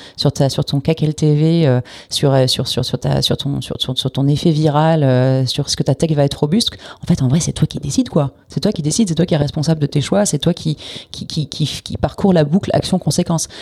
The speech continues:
Là, en fait, là, ta, tu, tu, tu, ta boucle, elle est, c'est pas toi qui la tiens, quoi. Donc ça, c'est, je pense que ner-, nerveusement, ou, ou on va dire émotionnellement, c'est, euh, c'est, c'est, euh, c'est, c'est probablement ça qui est la chose la plus, euh, euh, comment dire, euh, euh,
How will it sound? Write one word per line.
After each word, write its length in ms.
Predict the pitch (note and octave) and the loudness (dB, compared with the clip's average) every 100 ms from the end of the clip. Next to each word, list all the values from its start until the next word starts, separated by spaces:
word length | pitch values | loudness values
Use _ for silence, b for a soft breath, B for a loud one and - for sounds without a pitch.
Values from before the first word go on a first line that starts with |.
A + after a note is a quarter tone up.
| B | B
Là, 100 | D#3+ | 0
en 100 | F3+ | 2
fait, 220 | G3 F#3 E3+ | 2 0 2
là, 200 | E3+ G3+ | 0 0
ta, 120 | D3 - | -2 -6
tu, 100 | - | -14
tu, 180 | - - | -12 -12
tu, 260 | - F#2 - | -6 -4 -2
ta 140 | D3 | -2
boucle, 300 | C#3+ F#3+ F#3 | 0 0 0
elle 120 | D#3+ | 0
est, 200 | C#3+ C#3 C3+ | 0 -2 -4
c'est 120 | - | -2
pas 80 | C#3 | 0
toi 120 | - | 0
qui 120 | - | 0
la 100 | C#3+ | -2
tiens, 180 | - - | -2 -4
quoi. 200 | - - - B - | -4 -6 -8 B -2
Donc 120 | E3 | 0
ça, 140 | G3 | 0
c'est, 300 | F#3 F3+ E3 - B B | 0 2 2 -2 B B
je 60 | - | -4
pense 120 | G3 | -2
que 80 | - | 2
ner-, 320 | F3 F3+ F3 | 4 4 4
nerveusement, 640 | F3+ F3 E3+ F3 E3 G3 - | 2 2 2 2 2 0 -2
ou, 240 | - - | -4 -2
ou 240 | D#3+ F2 D3 | -2 0 0
on 20 | |
va 80 | C#3 | 0
dire 160 | C#3+ - | 0 2
émotionnellement, 640 | F3 F3+ - D#3+ D3+ G3 C4+ | 4 4 4 2 2 2 0
c'est, 260 | - C#3 | 0 0
euh, 180 | C3+ C#3 C3+ B B B | 2 0 -4 B B B
c'est, 260 | - C#3+ C#3 | 0 2 2
c'est, 280 | - C#3 C3+ | 0 0 2
euh, 300 | C3 C3+ B2 - | 0 -2 -4 -4
c'est, 200 | - - D#3 | -4 -2 0
c'est 120 | D3+ | 0
probablement 340 | - D3 D#3 | 0 2 2
ça 160 | D3+ G3+ | 2 0
qui 120 | - | 2
est 40 | D#3 | 0
la 100 | C#3 | 2
chose 200 | D3+ D3 | 0 0
la 120 | C#3+ | -2
plus, 320 | - E3 D#3 | -2 2 4
euh, 260 | C3+ C3+ B2+ B2+ _ _ _ _ _ - - - | 4 2 -2 -6 _ _ _ _ _ -18 -12 0
euh, 180 | C#3+ C#3+ | 2 2
comment 240 | D3 D3 | 2 0
dire, 260 | D3 D3+ C#3+ | 2 2 2
euh, 200 | C#3+ C#3 C3+ B B B B B B B B - | 4 2 0 B B B B B B B B -2
euh, 720 | D#3+ C#3+ C#3+ C#3+ C#3+ C#3 C#3 | 2 4 4 4 2 2 2